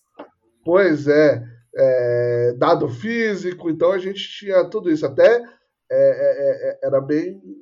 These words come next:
mas ajudou muito, cara, esse, esse tipo de, é, de, de jogo, ele me ajudou muito, porque, querendo ou não, você aprende a, de certa forma, interpretar, você aprende a ver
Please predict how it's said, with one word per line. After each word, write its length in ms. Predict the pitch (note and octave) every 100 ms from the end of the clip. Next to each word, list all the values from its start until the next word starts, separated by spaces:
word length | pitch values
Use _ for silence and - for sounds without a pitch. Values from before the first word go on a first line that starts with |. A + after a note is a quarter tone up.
| _
mas 200 | F#3+ A#3
ajudou 320 | B3+ B3 C#4+
muito, 440 | C#4+ C#4 C#4+ - C#3
cara, 300 | D3 C3+ C3+
esse, 240 | D3 -
esse 240 | E3 D#3 -
tipo 300 | - F#3 F#3+
de, 360 | E3 D3+ C3 - _ _ _ _ -
é, 1000 | A2+ A2+ A#2 A#2+ A#2 G#2 G#2 G2+ F#2+ A2+
de, 760 | A#2 A#2 A#2+ A#2+ G2 G2 G2 A#2
de 120 | A2+
jogo, 480 | A#2 D3 G#3+ F#3+ C#3+
ele 140 | C3+
me 80 | D#3
ajudou 380 | D#3+ D#3 D#3+ G#3+
muito, 520 | F#3+ F#3+ C4+ C4 F#3
porque, 540 | - D#3+ D#3 _ D#3+ D#3
querendo 420 | F#3 F3 C4 F4+
ou 100 | E3+
não, 400 | C#3+ G#3+ D4 - _ _ _ _ _ _ _
você 540 | C#3 C#3+ F3+ - G3 G3
aprende 840 | F#3 - F3+ F3 E3+ D3+ E3 D#3 -
a, 480 | C3+ C3+ B2+ A#2+ A#2 A#2+ - _
de 100 | -
certa 320 | - C#3+ C#3
forma, 300 | B2 C#3 B2+
interpretar, 840 | B2 C3+ C#3 C3 C3+ C3+ F3+ G#3+ G#3+ _ _ _ -
você 460 | C#3+ - F3+ F3+
aprende 580 | E3 D3+ E3 D#3 D3 C#3+
a 100 | D3
ver 440 | C3+ C#3 E3+ F3+